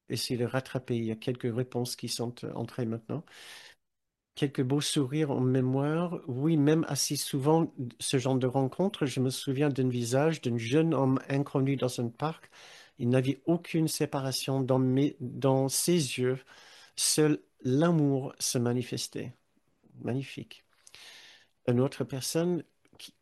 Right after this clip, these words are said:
oui, à plusieurs reprises, et notamment lorsque je ris avec mon fils, il m'est également arrivé de partager de longues heures d'échange avec un étranger dont je ne parlais pas la langue.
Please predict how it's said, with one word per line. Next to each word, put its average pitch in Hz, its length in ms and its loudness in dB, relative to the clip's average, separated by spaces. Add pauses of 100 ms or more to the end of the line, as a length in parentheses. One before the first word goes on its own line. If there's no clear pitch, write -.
oui, 156 420 2
à 131 80 0
plusieurs 165 460 -2
reprises, 147 440 -2
et 123 40 2
notamment 135 460 2
lorsque 139 460 2
je 123 160 0
ris 165 320 -2
avec 131 260 -2
mon 131 140 0
fils, - 520 -4 (480)
il 151 220 8
m'est 135 360 2
également 151 640 0 (200)
arrivé 127 440 2
de 127 100 0
partager 143 560 -2
de 123 120 0
longues 156 440 4
heures 147 220 2
d'échange 135 480 -2
avec 131 260 -4
un 127 80 0
étranger 127 560 -2
dont 123 200 0
je 127 140 -2
ne 120 120 -2
parlais 156 360 -2
pas 156 200 2
la 131 140 2
langue. 120 300 0